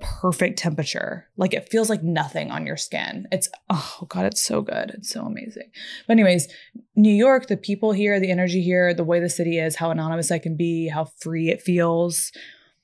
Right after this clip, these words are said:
This is definitely more my personality. And if I were single right now, I would move to New York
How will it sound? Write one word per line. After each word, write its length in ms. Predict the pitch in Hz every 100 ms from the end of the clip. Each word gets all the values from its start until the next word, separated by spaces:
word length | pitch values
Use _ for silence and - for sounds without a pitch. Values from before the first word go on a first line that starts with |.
| _ _ _ _ 180
This 340 | 170 254 262
is 100 | 254
definitely 300 | 190 180 175
more 100 | 160
my 120 | 156
personality. 840 | 143 160 165 143 143 160 202 220 220 - _ _ _ _ - - - -
And 640 | 190 185 180 180 175 180 - -
if 160 | 180 -
I 200 | 170 185
were 140 | 233
single 840 | - - 165 170 185 196 226 220 - _ _ _ _ _ _ _ 180
right 280 | 170 175
now, 380 | 160 147 160 196 _ _ - - - _
I 320 | 165 165 165
would 140 | 170 170
move 160 | 165 156
to 120 | 160
New 100 | 156
York 360 | 147 147 -